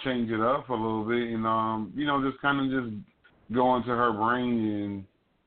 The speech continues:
you know, learn some of her experiences and whatnot. So I wanted you guys to definitely take that in. And so, yes, I'm, I, I, you know,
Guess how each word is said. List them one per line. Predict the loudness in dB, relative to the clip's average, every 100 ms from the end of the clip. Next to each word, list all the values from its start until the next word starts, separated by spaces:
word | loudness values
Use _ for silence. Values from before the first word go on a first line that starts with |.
| _ _ _
you | -2 2
know, | 4 4
learn | 2 2 4 4 2
some | 0 0
of |
her | 2 0
experiences | -2 -4 -4 -2 -2 -4 -6
and | -4
whatnot. | -4 -4 -4 -6 -8 -2
So | 0 0 -4 -10 -20 -20 _
I | 0
wanted | 2 2 2
you | 0
guys | 2 4 6 4 2 -4 -8
to | -6 -4 -6 -10 _ _ _ -20 -20 _ _ _
definitely | -2 0 0 -2 -2
take | -2 -4 -2
that | -2
in. | 0 -2 -4 -10 -16 _ _ _ _ _ _ _ -10
And | -8 -2
so, | 0
yes, | 2 0 -4 -2
I'm, | 0 0
I, | 2
I, | 2 2 0 -2 -12 _ _ _ _ _
you | -4 2
know, | 2